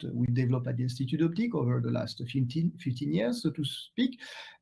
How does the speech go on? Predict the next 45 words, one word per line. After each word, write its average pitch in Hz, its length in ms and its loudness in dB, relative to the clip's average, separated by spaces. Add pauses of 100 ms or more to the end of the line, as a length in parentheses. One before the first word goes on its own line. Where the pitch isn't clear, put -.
And 240 280 12
that 214 160 8
started, 214 920 4
uh, 160 400 8
with 170 160 8
the 160 60 6
pioneering 180 540 6
work 170 220 6
of 127 120 0
Philippe 190 280 2
Grangier, 131 540 2
where 180 260 6
essentially 208 640 4
what 135 260 0
you 123 120 2
have, 180 280 0 (100)
you 170 180 4
have 185 160 6
a 139 340 4
single 277 520 8
laser 165 340 6
beam 139 280 2
this 240 200 -4
time, 110 280 -6 (100)
a 113 40 -14
single 190 360 -2
laser 123 240 -2
beam. 196 260 -6 (460)
And 180 140 10
in, 170 300 10 (340)
at 135 80 -2
the 131 60 2
focal 262 420 6
point 190 280 4
of 127 120 2
this 135 220 2
laser 135 300 0
beam, 196 280 2
you 165 140 6
place 160 400 2
one 196 380 2 (240)
and 165 140 2
only 151 180 2
one 135 180 0
atom. - 220 -8